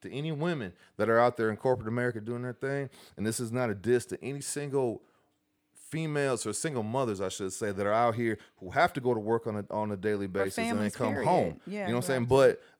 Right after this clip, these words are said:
Speaker 1: on the same, on the, on the, on the other side of the fence, I don't have to deal with that. I don't have to deal with that. And I'm not gonna shy away from the fact that I don't have to deal with that because, you know, just like everybody has their opinions, I have my opinions too. But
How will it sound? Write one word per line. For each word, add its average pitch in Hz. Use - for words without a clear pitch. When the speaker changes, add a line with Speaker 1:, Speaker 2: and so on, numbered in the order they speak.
Speaker 1:
on 139
the 127
same, 160
on 139
the, 127
on 139
the, 123
on 131
the 131
other 160
side 156
of 160
the 156
fence, 180
I -
don't 285
have 247
to 139
deal 240
with -
that. -
I 139
don't 156
have 139
to 110
deal 143
with 110
that. 85
And 123
I'm 151
not 139
gonna 127
shy 139
away 160
from 117
the 98
fact 95
that 87
I 92
don't 95
have 95
to 90
deal 92
with 90
that 98
because, 110
you 113
know, 127
just 127
like 143
everybody 156
has 156
their 156
opinions, 165
I 92
have 160
my 151
opinions 180
too. 285
But 98